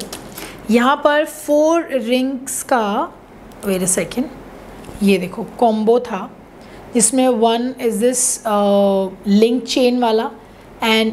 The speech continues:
ये ओवरलैप किया हुआ, then ये square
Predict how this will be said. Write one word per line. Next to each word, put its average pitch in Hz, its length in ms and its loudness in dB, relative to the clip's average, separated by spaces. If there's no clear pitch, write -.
ये 202 540 2
ओवरलैप 226 540 2
किया 240 160 2
हुआ, 233 260 2
then 214 160 2
ये 226 140 4
square 226 800 -2